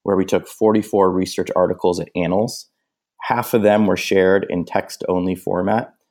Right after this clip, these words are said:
and half of them were shared with a visual abstract. We waited about a four-week washout period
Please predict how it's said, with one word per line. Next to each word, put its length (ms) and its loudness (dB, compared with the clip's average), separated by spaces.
and 120 -2
half 280 2
of 100 2
them 160 2
were 100 2
shared 480 -2
with 120 0
a 100 -2
visual 360 0
abstract. 680 -2
We 120 2
waited 320 6
about 200 4
a 40 -4
four-week 480 0
washout 480 0
period 480 -2